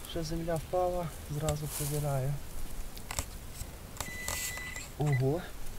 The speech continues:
щось дуже глибоко, не глибоко, а дуже далеко. Прийдеться лізти.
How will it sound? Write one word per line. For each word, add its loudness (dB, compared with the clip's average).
щось 6
дуже 2
глибоко, -2
не 6
глибоко, 2
а 4
дуже 0
далеко. 4
Прийдеться 12
лізти. 12